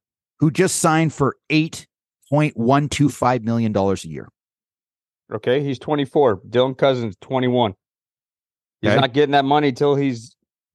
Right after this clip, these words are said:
Speaker 2: like, he just got paid. Did he not, Kyrou, this summer? Was his contract?
Speaker 1: Yes.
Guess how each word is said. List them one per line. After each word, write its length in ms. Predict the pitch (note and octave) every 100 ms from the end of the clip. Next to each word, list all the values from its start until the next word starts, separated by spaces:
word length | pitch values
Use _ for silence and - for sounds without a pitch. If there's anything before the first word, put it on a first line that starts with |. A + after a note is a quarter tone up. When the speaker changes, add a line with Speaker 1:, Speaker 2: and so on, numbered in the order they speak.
| _ _
Speaker 2:
like, 200 | C3 C3
he 140 | C#3+ D#3
just 260 | D#3 F3
got 240 | D3 D#3 -
paid. 240 | F3+ A2
Did 120 | G2
he 80 | A#2
not, 220 | B2 E3+ -
Kyrou, 400 | - D3+ G3 G3
this 180 | C#3+ D3
summer? 320 | - F#3 A#3+ - _ _ -
Was 120 | C#3+
his 160 | E3+
contract? 520 | - F3+ F#3 G#3 - -
Speaker 1:
Yes. 360 | C3 A2+ -